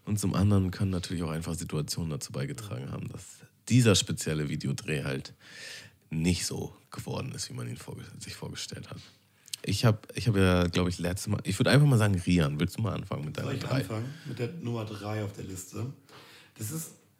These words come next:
Speaker 2: jetzt eher eine technische Sache. Es geht um mein V B T-Finale zwanzig sechzehn gegen Mel Check Rap.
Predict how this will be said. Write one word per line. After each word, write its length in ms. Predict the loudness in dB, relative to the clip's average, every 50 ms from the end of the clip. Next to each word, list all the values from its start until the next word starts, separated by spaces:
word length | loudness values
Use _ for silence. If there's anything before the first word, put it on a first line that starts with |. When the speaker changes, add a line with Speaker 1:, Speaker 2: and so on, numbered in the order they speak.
| _ _ _ _ _ _ _ _ _ _ -8
Speaker 2:
jetzt 180 | -6 -6 -6 -8 -10 -14 -16 _ -4 2
eher 180 | 4 4 4
eine 180 | 6 4 2 0
technische 520 | -2 -2 -2 -2 -2 -2 -2 -2 -2 -4
Sache. 440 | -6 -6 -6 -8 -8 -8 -10 -10 -10 -10
Es 160 | -12 -12 -8
geht 220 | -4 -4 -4 -2 -2
um 140 | 0 2 4
mein 360 | 4 4 4 2 2 0 -2 -4 -12 -20 -20 -20 -18 -10
V 180 | -4 0 2 2
B 80 | 2 2
T-Finale 840 | 0 -2 0 2 2 2 2 2 2 2 2 2 2 2 2 0
zwanzig 420 | 0 0 0 0 0 2 0 -2
sechzehn 600 | 0 0 0 0 0 -2 -2 0 2 2 2 2
gegen 380 | 2 2 2 2 2 2 0 -4 _ -6
Mel 260 | -4 -2 -2 -4 -4 -6
Check 280 | -6 -6 -6 -8 -10 -12
Rap. 140 | -12 -12